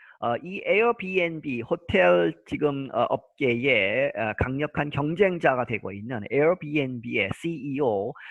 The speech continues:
어, 이 사장인 브라이언 체스키는 생각하기를 things guest, 어, 손님들이 will prefer to죠. prefer to입니다. 뭐뭐 대신에 뭐뭐를 원한다. separate homes, 이렇게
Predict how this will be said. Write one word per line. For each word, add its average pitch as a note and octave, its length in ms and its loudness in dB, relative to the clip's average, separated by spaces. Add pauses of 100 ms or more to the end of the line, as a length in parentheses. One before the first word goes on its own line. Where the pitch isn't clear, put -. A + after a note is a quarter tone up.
(120)
어, A2 180 0
이 A#2 140 -4
사장인 D#3 800 0
브라이언 D3 480 2
체스키는 F#3+ 920 -2
생각하기를 C#3 1300 0
things B3+ 320 -4 (140)
guest, C#3 480 2 (340)
어, A2 160 0
손님들이 D#3 680 2
will D3+ 260 -2
prefer E3 640 2 (420)
to죠. D#3+ 480 0 (140)
prefer E3 380 -4 (100)
to입니다. D3+ 520 -2 (380)
뭐뭐 C#3 300 4
대신에 D3+ 380 2
뭐뭐를 E3 380 2
원한다. F#3 520 4
separate G#3+ 680 0
homes, C3 380 0
이렇게 C3 240 -4